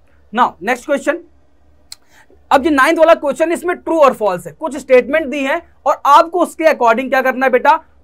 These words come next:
ट्रू और फॉल्स बताना है कि ये बात सच है कि गलत है,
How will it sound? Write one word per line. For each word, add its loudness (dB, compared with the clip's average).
ट्रू 0
और 2
फॉल्स -2
बताना 0
है 2
कि -8
ये -2
बात 2
सच -4
है 0
कि -6
गलत 2
है, -20